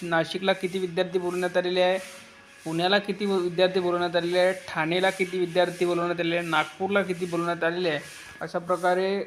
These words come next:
अ, पूर्ण यादी दिलेली आहे. ती जवान असो की जवानी वाहन चालक असो, म्हणजे ड्रायव्हर असो किंवा कॉन्स्टेबल असो, या दोन्ही पदांची दिलेली आहे.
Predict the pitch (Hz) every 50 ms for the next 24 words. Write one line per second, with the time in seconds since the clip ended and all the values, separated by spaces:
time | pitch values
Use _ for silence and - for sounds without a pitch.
0 | - - 156 165 165 165 165 165 165 156 143 92 - - - - - - - -
1 | - - - - - - - - - - - 185 180 180 185 196 202 202 202 180
2 | - 156 175 170 170 196 185 196 190 202 196 196 202 208 226 233 - - 175 165
3 | 156 165 160 170 180 185 190 185 180 - 208 208 214 208 214 202 180 160 170 165
4 | 170 170 175 175 185 202 214 196 - 175 170 170 165 175 180 170 185 175 180 175
5 | 170 175 165 - 160 151 156 165 165 156 160 165 165 165 170 190 190 190 180 -
6 | 208 190 196 196 196 190 190 180 180 175 - 196 175 175 170 165 160 160 160 156
7 | 165 165 170 175 170 175 165 170 175 175 175 175 165 165 165 170 175 180 185 190
8 | 196 196 - - -